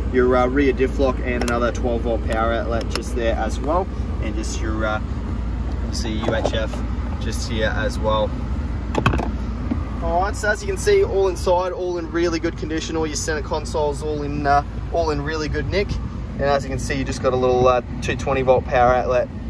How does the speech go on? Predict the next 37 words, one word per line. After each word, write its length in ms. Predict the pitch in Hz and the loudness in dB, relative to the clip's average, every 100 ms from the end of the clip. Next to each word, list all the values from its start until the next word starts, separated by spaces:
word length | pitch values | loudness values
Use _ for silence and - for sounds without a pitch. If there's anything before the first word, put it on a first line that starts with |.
| - | -6
just 240 | - - | -4 -4
there 300 | 127 127 127 - - - - 131 | 0 0 0 0 -4 -4 -2 -2
as 180 | 131 | -2
well. 300 | 156 180 214 214 - - - - | 4 4 4 0 -8 -6 -6 -6
So 80 | 127 | -4
as 80 | 120 | -2
you 80 | |
can 80 | 120 | -4
see, 260 | - 175 170 | 0 2 2
just 240 | - - | 0 0
a 180 | 143 143 - - - - - - - - | 4 4 2 -8 -6 -6 -6 -6 -4 2
two 140 | 180 | 2
twenty 260 | - 175 170 | 4 2 6
volt 260 | 175 170 | 6 4
and 160 | 160 151 | -2 -2
a 60 | |
hundred 280 | 170 165 151 | 2 2 2
watt 220 | 151 165 - | 2 2 2
power 240 | 190 165 170 | 0 2 2
outlet 360 | 165 170 160 - | 2 0 -4 -4
just 260 | - - | -8 -6
there. 300 | 170 170 170 - - - - - - - - - - - - - - - - | -2 -2 -2 -4 -8 -8 -8 -8 -8 -10 -10 -10 -6 -2 -2 -2 -6 -8 -2
Alrighty, 500 | 214 233 175 226 185 | 2 6 6 6 2
so 160 | - 180 | 0 -2
I'll 60 | |
just, 300 | 247 254 226 | 0 0 4
uh, 240 | 233 202 - | 4 4 -2
I'll 80 | 196 | -4
just 220 | 220 - | -4 -2
pop 200 | 214 214 | -2 0
out 180 | 202 175 | -2 -2
the 60 | |
service 440 | 170 190 185 185 - | -4 0 0 0 -6
history 420 | 190 - 185 180 | -6 -6 -6 -4
on 200 | 175 175 | -4 -6
the, 260 | 175 175 175 | -8 -4 -2
um, 260 | 175 175 | -2 -4